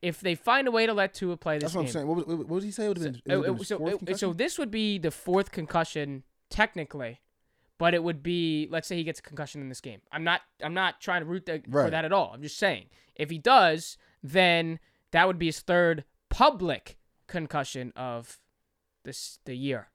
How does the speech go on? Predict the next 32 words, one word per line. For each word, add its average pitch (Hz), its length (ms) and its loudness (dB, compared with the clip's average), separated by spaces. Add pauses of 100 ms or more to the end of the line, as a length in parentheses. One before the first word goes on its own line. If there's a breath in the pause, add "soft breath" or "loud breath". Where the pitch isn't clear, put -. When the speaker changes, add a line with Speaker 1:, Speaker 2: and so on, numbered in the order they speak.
(140)
Speaker 1:
the 139 80 -16
season, 131 400 -8 (120)
Speaker 2:
Yeah, 127 140 -8
Speaker 1:
all 147 100 -2
Speaker 2:
so 131 140 -6
Speaker 1:
of - 20 -10
it. 123 80 -10
Speaker 2:
I - 0 -
don't, 147 320 -8
I 156 80 -10
don't 147 220 -2
think 107 160 -8
Tua's 95 240 -10
gonna 80 120 -16
Speaker 1:
I 127 60 -14
Speaker 2:
play. 131 100 -10
Speaker 1:
mean, 123 280 -10 (1200)
uh, 143 100 -12 (220)
w-, 156 260 -16
we 170 220 -8
would 185 180 -10
have 165 220 -8
to 156 80 -14
be 135 480 -12
some 143 280 -14
of 127 60 -12
the 123 60 -14
stupidest 185 720 -8
people 151 320 -10
on 117 120 -10
this 107 140 -16
planet 131 520 -10